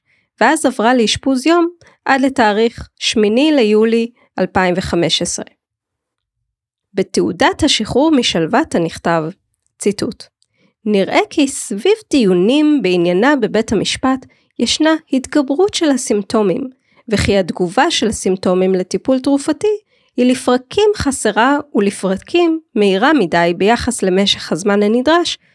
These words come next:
לצורך ביסוס הטיפול התרופתי. במילים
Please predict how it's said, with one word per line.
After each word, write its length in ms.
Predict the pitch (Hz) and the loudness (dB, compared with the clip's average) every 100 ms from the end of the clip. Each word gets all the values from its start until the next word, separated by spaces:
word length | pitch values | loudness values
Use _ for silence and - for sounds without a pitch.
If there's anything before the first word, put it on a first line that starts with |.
| _ _ _ - | _ _ _ -6
לצורך 640 | 196 - - 285 320 311 202 | -6 -4 0 2 2 -2 -4
ביסוס 440 | 196 - 262 254 - | -6 -2 -2 -2 -6
הטיפול 400 | - 196 - 202 | -6 -4 0 0
התרופתי. 560 | 196 - 180 190 - - - _ _ _ _ _ - _ - | 0 -2 -4 -4 -6 -8 -10 _ _ _ _ _ -20 _ -4
במילים 420 | 202 202 285 453 | 0 0 0 -2